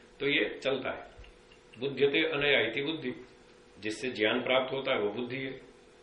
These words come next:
इस व्युत्पत्ति से चित्त का नाम बुद्धि रख सकते हैं, कोई समस्या नहीं। तो शब्द को देखना है, प्रसंग को देखना है। बुद्धि शब्द, बुद्धि शब्द चित्त के लिए भी आ सकता है, बुद्धि शब्द महतत्व के लिए भी आ सकता है,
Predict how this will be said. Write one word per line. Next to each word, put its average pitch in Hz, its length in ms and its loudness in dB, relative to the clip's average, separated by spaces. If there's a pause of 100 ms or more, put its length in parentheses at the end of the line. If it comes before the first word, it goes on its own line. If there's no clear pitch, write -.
(140)
इस 127 220 -4
व्युत्पत्ति 127 480 -4
से 135 160 4
चित्त - 340 -8
का 131 120 2
नाम 131 180 2 (580)
बुद्धि 110 220 0
रख 131 140 4
सकते 123 300 -6
हैं, 117 100 -6
कोई 135 120 -2
समस्या 120 380 -4
नहीं। - 160 -10 (1000)
तो 117 60 -2
शब्द 123 320 -2
को 151 100 0
देखना 139 380 6
है, 139 100 4
प्रसंग 131 340 0
को 135 100 2
देखना 123 320 2
है। 120 160 -2
बुद्धि 120 260 -2
शब्द, 131 480 -2 (1000)
बुद्धि 107 260 0
शब्द 139 420 0
चित्त - 220 -8
के 110 80 -2
लिए 113 160 2
भी 120 120 4
आ 120 80 6
सकता 127 440 0
है, - 200 -4 (160)
बुद्धि 107 260 -2
शब्द 135 280 2
महतत्व 117 560 -2
के 120 120 0
लिए 123 140 4
भी 123 100 4
आ 123 80 4
सकता 123 340 -2
है, 123 260 -4